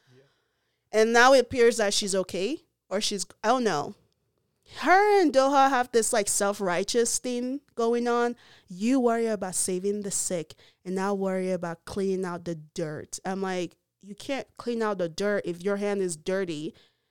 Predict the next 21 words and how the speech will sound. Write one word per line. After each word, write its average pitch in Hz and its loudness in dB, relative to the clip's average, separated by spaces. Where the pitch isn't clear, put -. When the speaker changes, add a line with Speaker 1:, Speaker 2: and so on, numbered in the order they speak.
Speaker 2:
You're 185 -4
putting 233 2
dirt 226 2
on 185 -2
dirt, - -2
sir. 180 -4
I 165 -4
don't, 196 -2
I 185 -2
don't 196 2
understand 185 -2
the 165 -4
concept - -6
here. - -10
Uh, 165 0
if 226 -2
all 269 8
of 233 2
this 208 0
is 202 0
to 196 -2